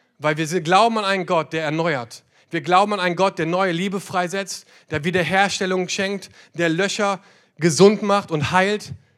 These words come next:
Und wir glauben, dass das möglich ist. Und ich möchte dir Mut zusprechen heute Morgen, wenn du in so einer Lebenssituation bist, einfach die Hoffnung nicht aufzugeben. Das Zweite ist, du musst es zeigen. Du musst es glauben und du musst es zeigen. Du musst bereit sein,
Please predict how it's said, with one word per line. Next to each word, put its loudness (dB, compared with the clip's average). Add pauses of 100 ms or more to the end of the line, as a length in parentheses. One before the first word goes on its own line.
(200)
Und -6
wir 2
glauben, 4
dass -2
das -10
möglich -6
ist. -14
Und -10
ich -10
möchte -4
dir 2
Mut 2
zusprechen -6
heute -8
Morgen, -4
wenn -2
du 4
in 4
so 0
einer 2
Lebenssituation -6
bist, -14 (300)
einfach -2
die 2
Hoffnung 0
nicht -4
aufzugeben. -8 (300)
Das -8
Zweite 2
ist, -6
du -2
musst 0
es -8
zeigen. -4 (480)
Du -8
musst 0
es -10
glauben 2
und -2
du -2
musst -2
es -8
zeigen. -4
Du -2
musst -4
bereit -2
sein, -6